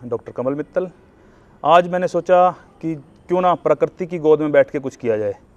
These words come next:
तो उसी हिसाब से आज मैं यहाँ आया हूँ। आज बड़ा अच्छा लग रहा है, फ्रेशी माहौल लग रहा है यहाँ का। तो दोस्तों, आज मैं बात करने आया हूँ आपके बीच में।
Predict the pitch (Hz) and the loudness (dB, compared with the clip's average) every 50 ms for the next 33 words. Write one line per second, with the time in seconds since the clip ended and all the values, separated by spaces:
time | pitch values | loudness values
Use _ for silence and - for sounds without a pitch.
0 | _ _ _ _ _ _ _ _ _ _ _ _ - 131 127 123 120 113 107 - | _ _ _ _ _ _ _ _ _ _ _ _ -6 -4 -2 -2 -2 -4 -6 -8
1 | - - - - - 151 156 160 139 156 151 143 135 - 156 151 147 143 143 143 | -12 -14 -16 -12 -6 -4 -4 -2 2 2 2 2 2 0 0 2 2 2 0 -2
2 | 143 147 147 143 143 143 139 135 123 123 127 131 131 - - 110 120 123 127 127 | -6 -6 -6 -6 -6 -8 -8 -8 -6 -4 -4 -4 -6 -6 -8 -6 -4 -4 -2 -4
3 | 123 135 131 131 - - 120 120 117 117 123 123 131 127 - 117 - - 139 131 | -4 -6 -6 -8 -8 -6 -6 -6 -4 -2 0 0 0 0 -2 -6 -6 -2 0 0
4 | 139 135 135 135 135 135 135 135 139 135 - _ - 127 120 - - 143 135 135 | 2 2 2 2 2 2 2 0 0 -2 -6 _ -2 -2 -2 -2 -2 -6 -6 -6
5 | 131 - - 117 117 113 110 113 123 127 127 127 127 127 135 127 127 127 123 120 | -6 -8 -12 -14 -12 -6 0 0 2 2 2 0 0 0 0 -2 -2 -4 -6 -8
6 | 117 113 117 127 127 127 - _ _ _ _ _ _ _ _ _ _ _ - 190 | -8 -6 -4 -4 -4 -4 -6 _ _ _ _ _ _ _ _ _ _ _ -6 -6
7 | 185 165 180 175 - - 214 196 180 170 180 180 185 185 190 180 156 156 156 151 | -4 -2 -4 -4 -4 -2 -2 0 2 4 4 4 2 2 -2 0 2 2 2 2
8 | - - 170 156 151 151 147 139 143 135 131 139 139 135 131 131 131 - 139 131 | 2 0 -2 -2 -2 -2 -2 -2 -2 -2 -4 -4 -4 -2 -2 -4 -4 -6 -6 -6
9 | 127 123 123 127 123 131 135 139 143 143 147 | -6 -8 -8 -6 -6 -4 -4 -4 -4 -6 -8